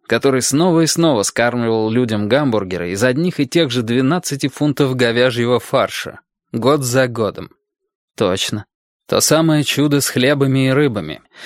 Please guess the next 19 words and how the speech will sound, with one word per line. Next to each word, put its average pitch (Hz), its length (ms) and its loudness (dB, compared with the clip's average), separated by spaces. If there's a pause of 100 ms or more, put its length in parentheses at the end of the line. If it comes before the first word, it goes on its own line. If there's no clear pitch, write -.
(400)
И - 140 -6
плевать 170 540 2
он 123 120 0
хотел 147 360 0
на 127 140 2
слухи 139 380 0
о 104 120 2
кота 120 540 -2
или 117 220 2
песа-бургерах, 117 1120 0
вызванные 123 560 2
низкими 117 420 -2
ценами. 98 480 -4 (800)
Мясо 175 380 0
он 107 100 -2
покупал 147 460 0
за 127 100 2
такие 139 400 0
гроши, 131 560 -2